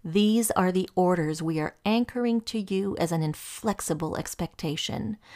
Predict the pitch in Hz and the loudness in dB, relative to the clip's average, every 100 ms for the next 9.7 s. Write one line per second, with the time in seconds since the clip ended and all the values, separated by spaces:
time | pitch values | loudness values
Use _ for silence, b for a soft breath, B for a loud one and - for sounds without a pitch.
0 | B B B - 202 208 202 - 175 165 | B B B 2 4 6 4 2 2 4
1 | 156 185 - 269 262 269 226 196 175 190 | 4 2 2 2 4 6 6 4 4 4
2 | 180 160 - 202 226 190 160 180 208 202 | 4 2 2 2 4 2 2 2 0 -2
3 | 214 - - 160 151 151 - 160 156 156 | -4 -4 -2 0 0 -2 -2 -2 -2 -2
4 | 160 - 185 - B B B - 208 180 | -4 -4 -6 -10 B B B 0 4 4
5 | 196 240 190 214 214 - - 185 170 160 | 4 4 2 0 2 -2 0 2 4 2
6 | - - - 233 - 214 214 208 190 - | 0 2 2 2 2 2 2 2 0 0
7 | 185 - - 208 214 220 - - 170 175 | -2 -2 0 0 2 0 0 2 2 4
8 | 208 208 208 220 175 156 - 214 240 233 | 2 2 0 -2 -2 -4 -4 -4 -2 0
9 | 254 233 220 214 156 156 180 | 2 4 4 4 2 0 -6